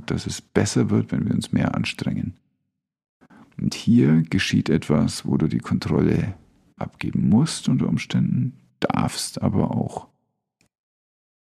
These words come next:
Oder aber du bestehst darauf, dass du eine Situation kontrollierst, die nicht kontrollierbar ist, dann wird es wahrscheinlich in einem Gefühl der Unzulänglichkeit resultieren.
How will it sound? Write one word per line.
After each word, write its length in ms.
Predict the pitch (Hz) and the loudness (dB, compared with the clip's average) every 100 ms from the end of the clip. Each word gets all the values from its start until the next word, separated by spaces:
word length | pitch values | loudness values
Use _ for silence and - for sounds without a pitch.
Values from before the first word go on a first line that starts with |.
| - | 0
Oder 300 | - 90 101 | 6 8 8
aber 240 | 101 131 | 8 6
du 100 | 131 | 4
bestehst 480 | 95 - - 101 - | 2 2 2 2 2
darauf, 380 | 110 90 113 - | 4 4 4 2
dass 160 | - - | -2 2
du 60 | |
eine 140 | 82 - | 2 0
Situation 480 | - - - 80 | 0 -2 0 0
kontrollierst, 720 | 87 - 92 82 82 110 - - | 2 2 2 2 2 2 0 0
die 220 | - - | 0 0
nicht 220 | - 92 | -2 -2
kontrollierbar 580 | - 82 85 90 92 - | 0 0 2 0 2 2
ist, 240 | 90 101 - | 0 -2 -2
dann 160 | - | -2
wird 140 | - - | -2 -2
es 240 | - - | -4 -2
wahrscheinlich 600 | - - 104 - - 110 | -2 2 2 4 2 -2
in 100 | - | 0
einem 240 | - - | 0 0
Gefühl 420 | - - - - 101 | 0 -4 -2 0 2
der 160 | - | 0
Unzulänglichkeit 920 | - - - - - - - - - | 0 -2 -2 0 0 -4 -6 -8 -6
resultieren. 640 | - - - - - - | -6 -4 -6 -4 -4 -4